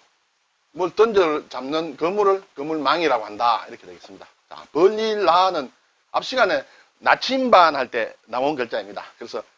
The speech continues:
벌린다는 뜻이에요. 이 글자는 제가 새가 있는데 새를, 새 다리를 실로 묶었다라는 그런 얘기도 했죠. 이 유자는 사실은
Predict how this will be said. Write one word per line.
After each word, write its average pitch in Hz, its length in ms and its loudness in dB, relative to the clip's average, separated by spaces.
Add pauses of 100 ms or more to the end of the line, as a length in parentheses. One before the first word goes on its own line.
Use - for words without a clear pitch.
(120)
벌린다는 135 720 2
뜻이에요. 120 380 -10 (280)
이 220 100 -6
글자는 247 340 2
제가 151 340 2 (460)
새가 240 460 4
있는데 165 480 2 (1900)
새를, 226 480 4 (260)
새 233 260 2
다리를 202 480 2
실로 208 480 -4 (500)
묶었다라는 127 840 0
그런 151 400 -8 (160)
얘기도 117 260 -4
했죠. 117 280 -6 (180)
이 170 180 -4
유자는 185 360 0
사실은 151 440 -4